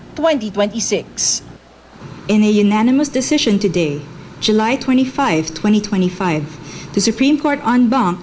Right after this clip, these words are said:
Speaker 2: declared the articles of impeachment against Vice President Sara Duterte unconstitutional. Number one, it said that the articles of impeachment, which was the fourth complaint, violated the one-year period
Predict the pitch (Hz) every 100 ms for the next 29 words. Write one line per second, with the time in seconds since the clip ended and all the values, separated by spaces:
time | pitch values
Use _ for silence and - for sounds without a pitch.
0 | - 175 208 - 247 214 151 151 - -
1 | - 220 214 226 254 269 269 277 269 311
2 | 302 208 156 147 170 180 180 170 - 156
3 | 190 247 - - 269 262 180 143 - 208
4 | 220 247 240 254 262 254 - 143 143 -
5 | 208 214 233 220 233 226 247 240 185 139
6 | 139 - - 214 226 269 226 185 175 208
7 | 294 - - - - - - - 185 -
8 | 208 208 202 196 185 156 - 170 - 190
9 | 208 - 269 262 254 247 185 - 175 190
10 | 196 208 202 196 - 208 - - 269 175
11 | 160 175 - - - - 208 233 226 180
12 | - 170 165 185 - - - 180 185 185
13 | 196 202 185 185 175 - - 190 175 170